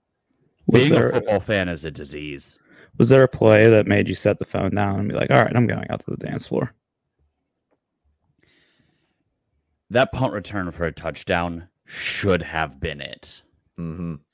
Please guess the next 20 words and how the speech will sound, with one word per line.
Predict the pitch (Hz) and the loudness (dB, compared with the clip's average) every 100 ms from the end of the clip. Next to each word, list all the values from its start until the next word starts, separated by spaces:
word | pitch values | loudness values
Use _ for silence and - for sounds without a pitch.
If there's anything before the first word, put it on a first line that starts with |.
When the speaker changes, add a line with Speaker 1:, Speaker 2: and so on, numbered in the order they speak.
| _ _ - | _ _ -4
Speaker 2:
Like, | 107 | -2
in | 107 | 0
hindsight, | 101 117 117 110 - 95 73 | 0 2 2 0 -4 -4 -6
that | 95 92 | -8 -10
was | 95 87 | -10 -12
a | |
very | 87 90 87 | -8 -6 -6
clear, | 82 98 90 | -8 -8 -6
like, | 87 85 87 | -4 -4 -4
"All | - | -2
right, | 95 85 | -2 -2
buddy, | - 78 78 76 _ _ _ _ _ _ | -4 -6 -8 -12 _ _ _ _ _ _
go, | 110 117 117 117 117 _ _ _ _ _ _ _ | -8 -4 -6 -8 -12 _ _ _ _ _ _ _
go | 123 117 | -4 -2
dance | 113 107 98 | 0 -2 -4
with | 92 82 | -10 -8
your | 80 | -8
buddies. | 78 78 80 82 - - _ - | -8 -10 -12 -16 -18 -20 _ -6
Like, | 101 87 | -4 -2
go, | 123 113 113 110 92 | 0 2 2 0 -6